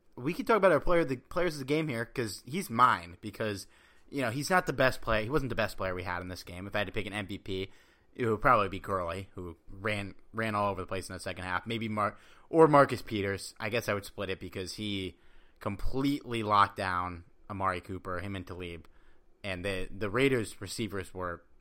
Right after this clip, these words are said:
essentially non-existent. I mean, they had the most receptions for a Raiders receiver was three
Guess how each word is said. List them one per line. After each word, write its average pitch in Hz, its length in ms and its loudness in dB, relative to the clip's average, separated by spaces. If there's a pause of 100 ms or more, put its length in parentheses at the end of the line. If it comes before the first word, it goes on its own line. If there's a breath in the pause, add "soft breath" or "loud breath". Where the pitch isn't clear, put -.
essentially 113 500 2
non-existent. 92 840 -2
I 101 100 -6
mean, 92 280 -8 (300)
they 143 200 8
had 135 640 6 (340)
the 123 200 -2
most 135 480 8
receptions 143 720 2
for 110 180 0
a 107 60 4
Raiders 107 400 0
receiver 101 420 -4
was 98 400 -8
three 107 500 -2